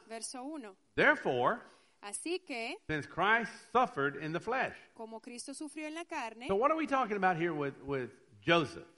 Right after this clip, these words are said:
Speaker 1: ¿de qué hablamos aquí sobre José?
Speaker 2: We're talking about the affliction.
Speaker 1: Estamos hablando de la aflicción.
Speaker 2: Did he suffer in the flesh?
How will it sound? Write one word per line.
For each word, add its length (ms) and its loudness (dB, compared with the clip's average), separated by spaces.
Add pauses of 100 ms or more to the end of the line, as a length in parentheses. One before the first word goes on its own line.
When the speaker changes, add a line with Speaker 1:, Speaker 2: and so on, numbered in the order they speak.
(520)
Speaker 1:
¿de 120 -8
qué 140 -4
hablamos 400 0
aquí 340 -6 (200)
sobre 320 -4
José? 200 -4
Speaker 2:
We're 160 2
talking 300 4
about 320 2
the 100 2
affliction. 560 -2 (140)
Speaker 1:
Estamos 280 -4
hablando 360 -2
de 100 -2
la 80 -2
aflicción. 680 -4
Speaker 2:
Did 160 0
he 140 4
suffer 540 0
in 100 -2
the 80 -2
flesh? 300 0